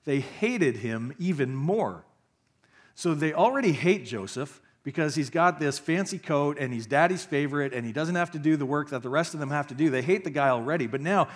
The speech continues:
they hate him even more. Verse six, he said to them, "Hear this dream that I have dreamed. Behold, we were binding sheaves in the field, and behold, my sheaf arose and stood upright. And behold, your sheaves gathered around it and bowed down to my sheaf."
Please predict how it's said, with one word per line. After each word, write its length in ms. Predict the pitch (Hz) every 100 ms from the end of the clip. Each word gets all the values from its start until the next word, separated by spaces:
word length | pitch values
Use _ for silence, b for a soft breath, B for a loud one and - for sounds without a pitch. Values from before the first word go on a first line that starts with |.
| B
they 100 | 156
hate 260 | 147 190 196
him 220 | 156 139
even 280 | 156 170 139
more. 340 | 143 190 123 98 B B B
Verse 220 | 147 147
six, 420 | - 180 - - - b b b b b
he 80 | 160
said 260 | - 226
to 60 | 202
them, 300 | 135 123 147 - b b b
"Hear 260 | - 220 254
this 220 | 190 -
dream 320 | - 214 185
that 140 | 139
I 80 | 143
have 160 | 143 135
dreamed. 420 | 190 214 113 - _ _ _ -
Behold, 340 | 139 202 165
we 120 | 151
were 200 | 165 147
binding 480 | 127 147 180 196 165
sheaves 360 | - 196 208 151
in 100 | 139
the 60 |
field, 400 | 123 180 208 151
and 140 | 135 131
behold, 380 | 135 170 185 135
my 240 | 151 196
sheaf 360 | - 196 202 -
arose 460 | 135 139 190 151
and 160 | 131 120
stood 260 | - 165
upright. 480 | 143 180 - 123 101 - b b b -
And 80 |
behold, 320 | 127 160 202 139
your 260 | 139 214
sheaves 400 | - 151 147 120
gathered 380 | 107 156 180 170
around 360 | 135 147 185 151
it 140 | 120
and 140 | 117 - B
bowed 320 | 117 151 180 151
down 240 | 165 175
to 100 | 151
my 260 | 120 139 196
sheaf." 480 | - 120 101 -